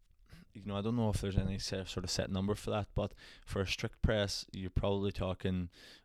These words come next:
um, maybe nought point seven five times your body weight,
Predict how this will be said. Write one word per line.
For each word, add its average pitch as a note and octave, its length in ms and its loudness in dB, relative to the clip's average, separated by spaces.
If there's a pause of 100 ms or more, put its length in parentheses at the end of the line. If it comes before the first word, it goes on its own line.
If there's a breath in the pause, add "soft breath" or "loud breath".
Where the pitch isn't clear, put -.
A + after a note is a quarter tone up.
um, F2+ 760 -2 (1080)
maybe F#2+ 520 0
nought F#2+ 300 0
point F#2+ 240 -2
seven G2 260 -4
five F#2 300 -4
times G2+ 300 -4
your G2+ 80 -4
body G2+ 240 2
weight, B2+ 260 -2